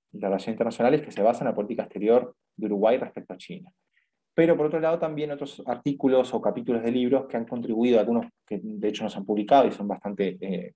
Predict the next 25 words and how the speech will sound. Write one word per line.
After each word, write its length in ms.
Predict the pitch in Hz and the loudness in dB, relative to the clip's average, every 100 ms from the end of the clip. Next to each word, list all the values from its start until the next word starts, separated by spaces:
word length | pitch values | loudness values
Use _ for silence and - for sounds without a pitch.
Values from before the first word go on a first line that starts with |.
| - | -8
también 420 | 92 98 104 90 | -4 0 -2 -2
medulares, 720 | 98 98 101 123 131 196 - _ _ _ _ _ _ | -4 0 4 6 6 2 -4 _ _ _ _ _ _
que, 680 | - 139 143 165 123 117 107 | 0 4 6 4 4 4 4
eh, 40 | 107 | 0
se 160 | 113 | -6
centran 280 | 113 123 143 | -8 2 2
en 40 | |
las 140 | 131 104 | 2 -2
relaciones 640 | 101 95 - 131 147 151 | -2 -2 2 2 2 -6
y 20 | 101 | -8
en 80 | |
cómo 240 | 98 120 117 | -2 0 0
éstas 240 | 117 123 | -2 -6
van 260 | 113 113 113 | -6 -6 -6
evolucionando 600 | 110 101 104 - 107 131 | -4 -2 -2 -4 -4 -2
producto, 600 | 123 101 104 135 135 - _ _ | -2 -4 -2 -2 -2 -4 _ _
eh, 140 | 107 113 | -10 -2
o 120 | 113 | 0
al 260 | 110 113 113 | 0 -2 -6
mismo 260 | 120 123 | -4 -2
tiempo 280 | 127 117 139 | 0 0 0
que 80 | 117 | -4
China 240 | - 104 | -6 -2
va 100 | 107 | -2
creciendo, 640 | 104 101 - 98 104 120 | -2 -8 -6 -2 0 0